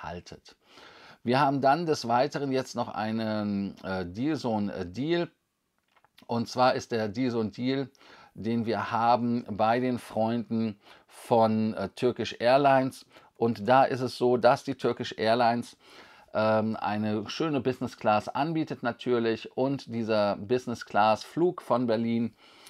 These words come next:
nach Istanbul geht ja mit einem, äh, drei fünfziger sogar, je nachdem, welche Verbindung ihr guckt. Und dann nach Hongkong weiter sogar mit einer Triple Seven. Also damit hättet ihr beide Flugzeuge ausprobiert, die drei fünfzig und die Triple Seven mit den Business Class Produkten.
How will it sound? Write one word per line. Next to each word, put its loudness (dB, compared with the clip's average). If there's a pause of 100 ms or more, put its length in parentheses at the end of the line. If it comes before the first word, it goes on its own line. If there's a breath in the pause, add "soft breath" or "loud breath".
(140 loud breath)
nach -2
Istanbul 2
geht -4
ja 0
mit -4
einem, -2
äh, -8
drei -2
fünfziger -4
sogar, -4 (120)
je -4
nachdem, -4
welche -4
Verbindung -6
ihr -20
guckt. -6 (440 loud breath)
Und -2
dann 4
nach -4
Hongkong 0
weiter 0
sogar -4
mit -2
einer -6 (260)
Triple -4
Seven. -4
Also -2
damit -2
hättet -2
ihr 0
beide 2 (480 loud breath)
Flugzeuge 0
ausprobiert, -2
die -4
drei -4
fünfzig -6
und -4
die -4
Triple -10
Seven -2
mit -4
den -4
Business -6
Class 0
Produkten. -4